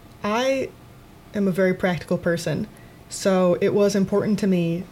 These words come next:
to use my degree when I got here to Chicago. And I was very fortunate that I was able to, yeah, land a job in my field, which was chemistry. And when I moved here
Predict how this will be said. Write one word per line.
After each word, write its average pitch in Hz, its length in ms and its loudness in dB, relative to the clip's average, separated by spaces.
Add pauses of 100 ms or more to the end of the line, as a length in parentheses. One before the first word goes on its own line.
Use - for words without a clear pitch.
(100)
to 196 100 -2
use 185 340 0
my 170 160 0
degree 165 380 -2
when 160 180 0
I 151 120 0
got 151 300 -4
here 156 200 -2
to 165 140 -4
Chicago. 147 600 -6 (680)
And 180 140 -2
I 165 80 0
was 170 140 0
very 180 180 2
fortunate 170 520 -2 (180)
that 156 120 -6
I 160 100 -2
was 160 160 -2
able 160 240 -2
to, 160 360 -2 (100)
yeah, 180 160 -2
land 165 260 -2
a 170 40 -2
job 170 240 -2
in 196 80 2
my 202 100 0
field, 202 400 -2 (540)
which 196 120 -4
was 185 120 -4
chemistry. 175 520 -2 (920)
And 180 560 0 (540)
when 208 160 0
I 208 60 4
moved 277 320 0
here 190 360 2